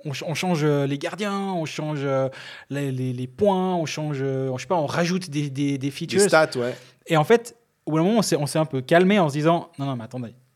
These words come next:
Speaker 1: Ce jeu, il fonctionnait à merveille. C'était juste d'un point de vue technique le problème.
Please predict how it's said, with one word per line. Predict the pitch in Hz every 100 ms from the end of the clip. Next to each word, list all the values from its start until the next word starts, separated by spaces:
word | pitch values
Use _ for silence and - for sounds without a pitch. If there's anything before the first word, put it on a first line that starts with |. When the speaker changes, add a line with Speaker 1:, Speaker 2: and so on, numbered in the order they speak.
| _ _ -
Speaker 1:
Ce | 139
jeu, | 135 190
il | 147
fonctionnait | - 123 135 131
à | 120
merveille. | 147 156 180 170
C'était | - 131 135
juste | 156
d'un | 147
point | 131 143
de | 120
vue |
technique | 120 175 185 196 156
le |
problème. | 143 147 143 175